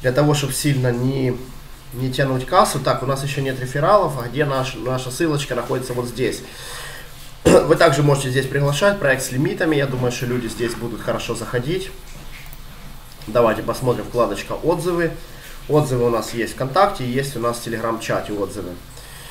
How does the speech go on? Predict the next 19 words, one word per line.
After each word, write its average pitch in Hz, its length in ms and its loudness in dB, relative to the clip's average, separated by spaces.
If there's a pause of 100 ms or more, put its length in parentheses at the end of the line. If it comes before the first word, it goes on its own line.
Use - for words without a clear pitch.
(240)
Так, 147 180 6
вот 175 80 0
такой 220 260 6
был 165 120 2
проектик. 208 400 6
Давайте 165 320 4
теперь 147 160 0
разыграем 143 480 2
наше 127 320 2
видео. 196 540 0 (420)
<clears throat> - 60 -6 (3000)
Давайте 123 320 4
разыграем 113 440 0
наше 107 260 -2
видео 147 260 0
сейчас - 300 -6
по 120 160 -2
двадцать - 340 -4
центов. 151 340 0